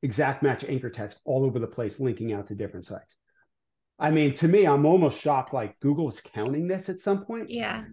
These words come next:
Speaker 1: You know, like, recently. So, um, but anyway, the e-commerce retailer, they kept saying, "Well, well, what can we do right now to recover?" And I'm like, "You can't."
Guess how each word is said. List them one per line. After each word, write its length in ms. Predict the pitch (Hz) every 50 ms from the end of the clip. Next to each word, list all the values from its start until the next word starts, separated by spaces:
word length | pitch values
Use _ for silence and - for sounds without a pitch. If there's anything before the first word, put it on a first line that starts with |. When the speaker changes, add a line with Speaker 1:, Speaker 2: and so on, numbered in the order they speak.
| - _ -
Speaker 1:
You 80 | 147
know, 100 | 156 147
like, 120 | 123 107 -
recently. 640 | 113 123 135 156 156 - 214 214 220 220 220 220 220 _ _ - - - - _ -
So, 640 | - - 180 170 156 151 147 143 139 139 - - -
um, 340 | 147 139 139 135 131 131 127 -
but 80 | 165
anyway, 300 | 175 170 160 143 135 127
the 160 | 123 147 156
e-commerce 380 | 160 156 165 160 151 143 135 -
retailer, 580 | 143 135 139 143 139 131 131 127 120 120 - -
they 120 | 139 127
kept 240 | 123 - 139 131 -
saying, 260 | - 156 147 131 127
"Well, 240 | 127 127 127 - - -
well, 200 | 185 147 127 131
what 320 | 123 139 151 151 - 139 -
can 140 | - 139 135
we 80 | 127
do 160 | 104 127 135
right 260 | 127 120 123 120 - 127
now 220 | 127 127 123 117
to 80 | 110 98
recover?" 480 | 98 98 - 135 143 143 117 98 101
And 100 | 101 104
I'm 60 | 107
like, 160 | 107 92 - - _ _ _ _
"You 100 | - 117
can't." 320 | - - - 82 - -